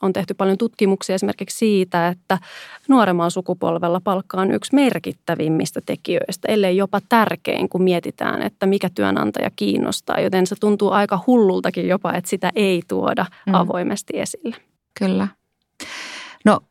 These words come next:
Speaker 2: mitä jos mietitään vähän sitä rekrytointiprosessia niin kuin kokonaisuutena, niin ihan siinä alussa ennen kuin siihen lähdetään, niin mitä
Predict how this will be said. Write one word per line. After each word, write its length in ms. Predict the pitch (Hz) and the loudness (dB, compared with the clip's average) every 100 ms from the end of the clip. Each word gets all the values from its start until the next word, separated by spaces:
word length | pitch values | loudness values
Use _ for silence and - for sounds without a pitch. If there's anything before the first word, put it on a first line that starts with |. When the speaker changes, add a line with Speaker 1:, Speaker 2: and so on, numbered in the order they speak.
| _ 214 | _ 6
Speaker 2:
mitä 240 | 247 311 | 6 6
jos 280 | 285 214 - - | 2 0 -6 -10
mietitään 640 | - - 208 220 202 190 175 | -6 -2 2 2 2 2 2
vähän 140 | 180 | 2
sitä 200 | 180 170 - - | 0 -2 -4 -2
rekrytointiprosessia 1040 | 185 190 - 165 156 156 160 160 170 - 160 | 0 0 0 0 0 0 -2 -2 -2 0 0
niin 100 | 160 | 0
kuin 100 | 160 | 0
kokonaisuutena, 880 | 175 175 165 156 165 151 151 147 147 | 0 0 0 0 0 -2 0 0 2
niin 240 | 147 151 | 2 0
ihan 280 | 170 170 170 | 0 0 0
siinä 280 | 160 151 151 | 0 0 0
alussa 480 | 165 165 165 - 110 | 0 0 -2 -2 0
ennen 300 | 147 151 147 | 0 2 0
kuin 120 | 151 | -2
siihen 300 | 156 156 147 | -4 -2 0
lähdetään, 580 | 156 165 156 151 139 143 | 0 0 -2 -2 0 0
niin 120 | 143 | 0
mitä 300 | 156 170 180 | -2 0 0